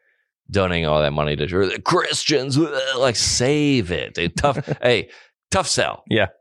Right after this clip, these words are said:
Speaker 1: Tough sell.
Speaker 2: Yeah, there it is.
Speaker 1: That's a tough sell.
Speaker 2: <laughs> That is gonna be a,
Speaker 1: That's a
Speaker 2: that's
Speaker 1: tough,
Speaker 2: gonna continue into the
Speaker 1: tough
Speaker 2: new year
Speaker 1: sell,
Speaker 2: for sure.
Speaker 1: dude, yes. If you come out to shows in twenty twenty-three with the Tough Sell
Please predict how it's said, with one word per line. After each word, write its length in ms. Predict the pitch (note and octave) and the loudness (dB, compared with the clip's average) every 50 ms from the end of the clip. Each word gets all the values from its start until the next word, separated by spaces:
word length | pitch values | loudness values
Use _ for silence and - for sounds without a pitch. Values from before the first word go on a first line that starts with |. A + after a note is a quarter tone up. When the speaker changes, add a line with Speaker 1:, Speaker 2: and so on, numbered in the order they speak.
| _ - | _ -2
Speaker 1:
Tough 180 | B2+ A2 - | 0 0 0
sell. 180 | - - - - | 0 -2 0 2
Speaker 2:
Yeah, 60 | - - | 2 2
there 220 | - A2+ G#2 G#2 | 2 2 2 2
it 60 | A2 B2 | 2 2
is. 320 | B2 A#2+ - - G#2+ - | 0 0 0 -4 -4 -2
Speaker 1:
That's 200 | - G2 F#2+ - | -2 -2 0 -2
a 60 | F2 | -4
tough 280 | D#2 - A2 F#2 - - | -2 0 0 0 0 0
sell. 260 | - - E2+ A#1+ - | 0 0 2 2 2
Speaker 2:
<laughs> 100 | - C#3+ | 2 2
That 80 | D#3 D3+ | 2 2
is 180 | D3+ C#3+ C3+ | 0 0 0
gonna 180 | B2+ C#3+ C3 - | 0 -2 -2 -2
be 300 | - C3+ G#2+ B2 B2 A#2+ | -4 -6 -4 0 2 2
a, 40 | A2 | 2
Speaker 1:
That's 320 | F#2 E2 D2+ D2 - - | 2 2 0 -2 -4 -6
a 40 | D#2 | -8
Speaker 2:
that's 220 | C#2+ - - - - | -8 -8 -6 -2 0
Speaker 1:
tough, 260 | G#2+ - - - - | 2 2 2 0 0
Speaker 2:
gonna 200 | - C#3 C#3 B2+ | 0 0 0 0
continue 460 | - - B2 G2+ - B2 A2+ A2 G#2+ G#2+ | 0 -2 -2 0 0 2 2 2 2 2
into 100 | G#2 A#2+ | 2 2
the 60 | C#3 | 2
Speaker 1:
tough 100 | C#3+ A2+ | 2 2
Speaker 2:
new 60 | G2+ G2+ | 2 2
year 100 | G2 G2 | 2 4
Speaker 1:
sell, 280 | A#2+ A#2+ A#2+ A#2 G2+ | 4 4 4 4 4
Speaker 2:
for 140 | G#2+ G#2 G#2 | 2 2 2
sure. 180 | G2 - A#2+ G#2 | 2 2 2 4
Speaker 1:
dude, 240 | G2 G2 F#2 E2+ E2+ | 4 2 2 2 0
yes. 420 | F2+ G2 F#2+ F2 D2+ D#2 - - | 0 2 2 2 0 -2 -6 -6
If 80 | - G2+ | -2 -2
you 80 | A#2 | 0
come 160 | A#2+ D#3 C#3+ C3 | 0 0 0 0
out 160 | A#2+ B2 - | 0 0 0
to 100 | B2+ A#2 | 0 0
shows 500 | - - A#2 A2+ A2 G#2+ G3+ G2 - - | 0 2 4 4 4 4 4 2 0 0
in 120 | E2+ F#2 | -2 -4
twenty 280 | F#2+ - G2+ G2+ F#2+ F2+ | -2 0 0 0 0 -2
twenty-three 420 | - - F#2 F2+ - - F#2 F2+ | -2 -2 -2 -2 0 2 2 2
with 140 | D#2+ D#2+ D2+ | 2 0 -2
the 100 | D#2+ D#2 | -4 -6
Tough 380 | - - - A#2+ A#2 G#2+ - - | -6 -2 0 0 0 0 0 -2
Sell 580 | - - - F#2+ F#2 E2+ D2 C2 B1 - - | -2 2 2 4 4 4 2 2 0 -4 -8